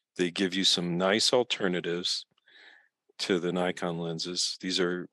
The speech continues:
fast lenses that, that are of good quality optically, and we'll talk more about the twenty-eight to seventy-five in a few minutes.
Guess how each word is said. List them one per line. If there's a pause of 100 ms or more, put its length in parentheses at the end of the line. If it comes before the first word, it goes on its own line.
(160)
fast
lenses
that, (160)
that
are
of
good
quality
optically,
and
we'll (380)
talk
more
about
the
twenty-eight
to
seventy-five
in
a
few
minutes.